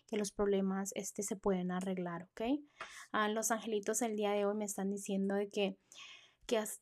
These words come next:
llegado muy lejos, ¿ok? Que tienes excusa para que disfrutes el momento, para que seas feliz,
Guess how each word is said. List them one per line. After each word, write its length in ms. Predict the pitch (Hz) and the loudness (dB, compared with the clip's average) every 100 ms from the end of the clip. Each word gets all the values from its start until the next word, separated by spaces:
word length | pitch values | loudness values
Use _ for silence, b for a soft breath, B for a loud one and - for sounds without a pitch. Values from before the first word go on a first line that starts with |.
| - | 2
llegado 360 | 247 240 214 214 | 2 4 2 2
muy 200 | 220 214 | 0 0
lejos, 520 | 208 208 - 185 190 - | 0 -2 -4 -6 -8 -12
¿ok? 160 | 202 214 208 226 - - | -6 -4 -2 -6 -6 -4
Que 80 | |
tienes 320 | 208 208 220 240 | 0 0 0 -4
excusa 540 | - - 226 240 262 | -4 0 2 2 0
para 200 | 233 202 | 0 -2
que 340 | 202 208 202 208 | 2 2 2 2
disfrutes 540 | 208 196 220 214 233 | -2 -2 -2 0 0
el 80 | 233 | 2
momento, 500 | 214 202 196 196 202 | 2 2 2 2 0
para 220 | 202 196 | 0 -2
que 340 | 196 208 202 202 | 0 4 4 4
seas 340 | - 196 196 | 0 -4 -4
feliz, 580 | - 208 202 208 214 - | -4 -2 2 2 0 -4